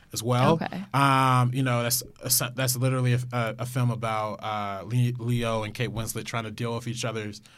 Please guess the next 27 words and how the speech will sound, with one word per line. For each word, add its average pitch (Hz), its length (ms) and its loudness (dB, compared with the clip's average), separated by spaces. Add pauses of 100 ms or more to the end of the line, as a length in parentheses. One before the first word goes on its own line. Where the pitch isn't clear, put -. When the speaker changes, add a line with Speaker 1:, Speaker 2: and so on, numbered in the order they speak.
(280)
Speaker 1:
marriage 123 640 2
and 123 160 -2
their 120 100 2
ups 123 200 -2
and 123 100 -4
downs 123 340 0
over, 110 300 -8
like, 107 200 -8
the 113 60 -12
course 110 280 -8
of, 101 60 -12
like, 101 180 -10
twenty 107 440 -10
some 107 220 -6
odd 104 160 -6
years 107 260 -4
or 127 60 2
whatever. 123 340 0 (400)
Um, 135 280 2
so 143 280 4
it 151 260 4
really 143 460 6
goes 131 320 4
into 123 760 0 (320)
what, 117 540 2
like, 110 480 -4 (100)
masculinity 120 1040 0